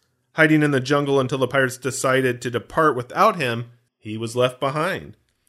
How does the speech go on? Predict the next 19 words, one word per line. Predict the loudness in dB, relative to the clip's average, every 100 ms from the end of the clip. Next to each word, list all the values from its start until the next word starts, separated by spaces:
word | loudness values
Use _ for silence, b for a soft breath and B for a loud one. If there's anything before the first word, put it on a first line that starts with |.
| _
He | -6
survived | -2 4 4
for | 2
sixteen | -2 -2 -2 -2 0
months | 2 2 0
in | -4
spite | 0 2 2
of |
many | 2 -2
insects, | -2 -4 -2 2 2 2
tropical | 0 -2 -2 -6 -6
heat, | -4 -6 -6 -4
and | 0
alligators, | 0 2 0 2 2 0
and | -2
all | -2
these | -2
other | -2 -4
calamities. | -6 -6 -4 -2 -4 -4 -8